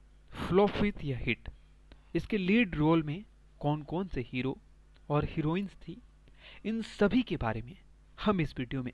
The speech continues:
आपको बताने वाले हैं। तो वीडियो को लाइक कर दीजिएगा और चैनल को सब्सक्राइब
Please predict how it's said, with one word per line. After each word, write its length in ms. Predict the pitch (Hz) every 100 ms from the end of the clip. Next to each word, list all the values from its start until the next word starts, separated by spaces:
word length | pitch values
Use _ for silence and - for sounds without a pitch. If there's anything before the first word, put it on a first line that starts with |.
| -
आपको 340 | 123 113 -
बताने 380 | 170 151 110 104
वाले 280 | - - -
हैं। 80 | - - - - - - - - -
तो 60 | 175
वीडियो 280 | 151 151 220
को 240 | 196 160 - - - - -
लाइक 420 | 131 131 143 151
कर 160 | - -
दीजिएगा 420 | 113 117 - - - - - - -
और 160 | 123
चैनल 300 | - 135 143 165
को 140 | 123
सब्सक्राइब 480 | - 117 - 117